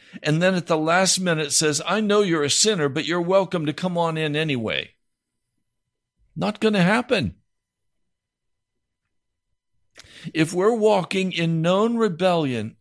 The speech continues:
voluntary rebellion against the Most High God, He will not save us.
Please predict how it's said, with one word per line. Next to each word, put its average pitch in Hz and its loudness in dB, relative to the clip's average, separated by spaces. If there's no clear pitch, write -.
voluntary 185 0
rebellion 143 0
against 180 -2
the 175 -2
Most 180 0
High 180 -4
God, 139 -2
He 202 -2
will 202 0
not 196 0
save 277 -4
us. - -4